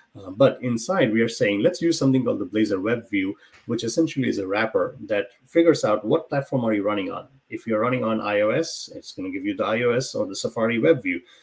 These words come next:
If you're running on Windows, it gives you Web View two. If you're running on Mac, it gives you W K Web View. So it just renders a web view, which is essentially not running Node J S, not running Chromium. It's just the web view that the platform provides out of the box.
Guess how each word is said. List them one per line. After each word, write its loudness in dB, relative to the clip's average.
If -8
you're 4
running 6
on 2
Windows, 4
it -6
gives -2
you 2
Web 4
View 2
two. 0
If -10
you're -2
running -4
on -8
Mac, -2
it -6
gives -4
you -4
W 0
K -2
Web 2
View. 0
So -2
it -4
just -6
renders 2
a -4
web 2
view, -2
which -2
is 0
essentially 2
not -4
running 2
Node 4
J 0
S, -2
not -6
running 2
Chromium. 4
It's -6
just -2
the 2
web 2
view 2
that -6
the -6
platform -8
provides -10
out -12
of -14
the -20
box. -16